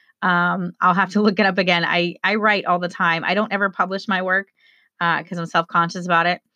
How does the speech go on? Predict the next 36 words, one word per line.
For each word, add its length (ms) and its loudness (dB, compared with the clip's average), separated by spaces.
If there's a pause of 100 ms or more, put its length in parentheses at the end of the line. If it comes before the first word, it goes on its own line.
(440)
But, 380 0
um, 420 0
I 140 -2
write 320 -2
stories 640 -4
a 80 -4
lot. 400 0 (160)
And 420 -4
this 140 -6
is 100 -4
a 80 -2
story 360 -2
that 120 0
I 140 2
writ-, 340 -2
uh, 180 -4
wrote 380 0
a 80 -4
long 300 0
time 180 -4
ago, 220 -6
probably 220 0
a 100 -2
couple 240 -4
years 240 -2
ago, 280 -6 (520)
about 280 0
a 60 -6
kid 300 2
who 120 0
fell 220 0
in 100 -4
the 60 -8
pond 460 -2
and 100 -6
drowned. 380 0